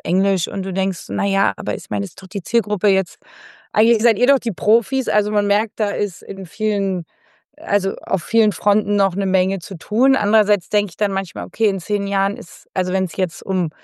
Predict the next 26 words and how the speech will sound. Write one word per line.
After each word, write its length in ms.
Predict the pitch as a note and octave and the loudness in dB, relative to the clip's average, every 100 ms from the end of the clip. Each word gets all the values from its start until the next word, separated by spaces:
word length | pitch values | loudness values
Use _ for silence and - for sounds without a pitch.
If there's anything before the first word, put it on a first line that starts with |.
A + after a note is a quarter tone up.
| _ _ _ | _ _ _
sagen 220 | - F#3+ | -4 0
wir 80 | F#3 | 4
mal, 320 | F3+ E3+ E3+ - _ _ _ | 4 4 2 -2 _ _ _
dieses 480 | F#3 F3 E3 D#3+ - - | -4 -2 -2 -6 -14 -10
technologische 720 | F#3 F3 F#3+ F3+ G3+ G#3+ G3+ | -6 -4 0 4 4 4 2
oder 100 | F3+ | 2
digitale 640 | E3 E3+ E3+ F3 G3 G#3+ | 0 -4 -4 0 2 2
Wissen 260 | E3+ E3+ G3 | 0 -4 -2
geht, 180 | F#3+ F#3 | -2 -2
ist 160 | F3+ | -4
in 120 | F#3+ F3+ | -6 -2
zehn 240 | G3 F#3 | 0 2
Jahren 220 | F3+ F#3 | 2 2
haben 100 | F#3+ | 0
wir 80 | F3+ | -4
schon 160 | F3+ F#3 | -4 -2
wieder 120 | F#3+ | 0
eine 140 | F3+ | 0
andere 280 | - G3 G3+ | 0 2 2
Generation, 720 | F3 F3 E3+ E3 - F3+ F3 E3+ | 2 0 0 -2 -2 -2 -2 -2
die 140 | F3 | -2
noch 260 | F3+ F3+ E3+ | -2 -2 0
weiter 340 | D#3+ G#3 F#3+ | 2 2 2
ist 280 | D#3 E3 - | 0 -4 -8
und 300 | - D#3+ E3 | -4 -4 -2
die, 280 | E3+ D#3 | -2 -2